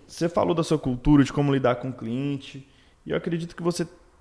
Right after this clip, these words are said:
passa esse conhecimento seu pra todos os seus negócios. Agora, o Boston City, que é uma coisa mais complexa, com esse tanto de jogador lá e jogador aqui,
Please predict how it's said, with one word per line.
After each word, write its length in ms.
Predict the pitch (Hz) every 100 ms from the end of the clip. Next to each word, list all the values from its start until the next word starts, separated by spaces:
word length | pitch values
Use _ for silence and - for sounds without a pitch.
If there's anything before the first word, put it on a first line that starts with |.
| - _
passa 300 | - 170 180
esse 160 | 160 147
conhecimento 640 | - 139 143 143 143 143
seu 160 | 139 151
pra 160 | 147
todos 220 | 143 170 175
os 20 |
seus 140 | 170 151
negócios. 800 | 127 113 - - - - - - - - - - -
Agora, 440 | 156 160 175 170 - -
o 60 | 220
Boston 400 | 202 214 - 180
City, 340 | - 135 123
que 100 | 120
é 20 |
uma 120 | 135 131
coisa 240 | 139 131
mais 200 | 131 131
complexa, 680 | - 131 127 110 104 - 110
com 100 | 123
esse 120 | -
tanto 180 | 147 170
de 60 |
jogador 600 | 151 147 127 120 123 117
lá 220 | 110 113 107
e 60 |
jogador 460 | 113 117 110 117 120
aqui, 400 | 120 110 110